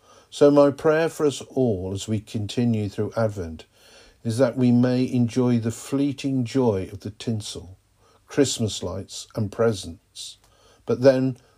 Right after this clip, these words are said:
that we are clothed with garments of salvation and robes of righteousness that bring everlasting comfort and joy to us,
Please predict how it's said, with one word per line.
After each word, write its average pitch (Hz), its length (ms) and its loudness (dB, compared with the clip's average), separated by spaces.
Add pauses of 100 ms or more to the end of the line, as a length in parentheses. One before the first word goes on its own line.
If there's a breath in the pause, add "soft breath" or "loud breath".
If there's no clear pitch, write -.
(140 soft breath)
that 117 120 -4
we 139 160 6
are 131 120 4
clothed 139 520 4
with 117 220 -2
garments 131 580 2
of 107 120 -4
salvation 120 840 0 (300 loud breath)
and 101 220 -2
robes 135 500 4
of 127 220 -4
righteousness 113 760 -2 (460)
that - 180 -8
bring 110 240 2
everlasting 120 720 2
comfort 113 540 -2 (340 soft breath)
and 110 180 -2
joy 117 320 4
to 101 220 -4
us, - 280 -14